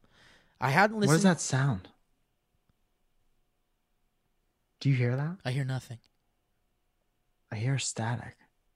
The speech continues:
Speaker 2: so much.
Speaker 1: Really? In your headset?
Speaker 2: Yes. Whatever. I guess if you don't hear it, it's not so bad.
Speaker 1: I don't hear it. I
Speaker 2: But
Speaker 1: hope it's not in the recording.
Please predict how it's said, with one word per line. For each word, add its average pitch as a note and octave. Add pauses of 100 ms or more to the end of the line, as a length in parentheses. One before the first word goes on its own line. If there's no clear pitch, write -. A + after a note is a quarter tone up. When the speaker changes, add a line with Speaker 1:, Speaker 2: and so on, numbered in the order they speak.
Speaker 2:
so B2
much. A#2 (600)
Speaker 1:
Really? C3+
In C3+
your C#3
headset? A#3+ (1700)
Speaker 2:
Yes. A2+ (1120)
Whatever. A#2+
I A2+
guess A#2+
if G#2+
you A#2+
don't A2+
hear G2
it, G2
it's G2+
not G2
so G#2+
bad. G2+ (260)
Speaker 1:
I B2
don't C#3
hear C#3+
it. B2+
I - (760)
Speaker 2:
But G#2+
Speaker 1:
hope C#3+
it's -
not C3
in A#2+
the B2
recording. B2+